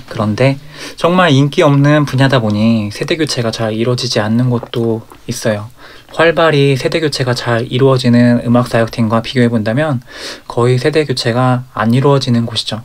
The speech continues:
그런데 앞서 말한 방송 사역에 대한 인식이 대부분 낮기 때문에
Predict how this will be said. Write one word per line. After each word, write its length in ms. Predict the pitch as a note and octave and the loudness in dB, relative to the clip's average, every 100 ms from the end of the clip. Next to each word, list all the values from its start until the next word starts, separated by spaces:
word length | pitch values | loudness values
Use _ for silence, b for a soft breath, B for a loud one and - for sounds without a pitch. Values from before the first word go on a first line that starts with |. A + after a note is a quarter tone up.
| - B B B B B | -14 B B B B B
그런데 600 | - D3+ D#3 C3+ D#3 D3 A#2+ | 0 2 4 2 2 0 0
앞서 300 | A2 - E3+ | -2 -2 2
말한 500 | D3+ A#2+ B2 A#2+ G#2+ | 4 4 4 2 -2
방송 380 | - A2+ C#3 | -2 0 0
사역에 340 | C3+ D#3 D#3+ D#3 | 0 0 0 -2
대한 200 | B2+ B2 | 0 0
인식이 380 | B2 B2 - A#2+ - | 2 0 0 -4 -6
대부분 320 | A#2 A#2 A#2 | -6 -2 -2
낮기 240 | G2 - | -2 -6
때문에 560 | - A2 G#2 D3+ C#3 G#2+ | -6 -4 0 0 0 -2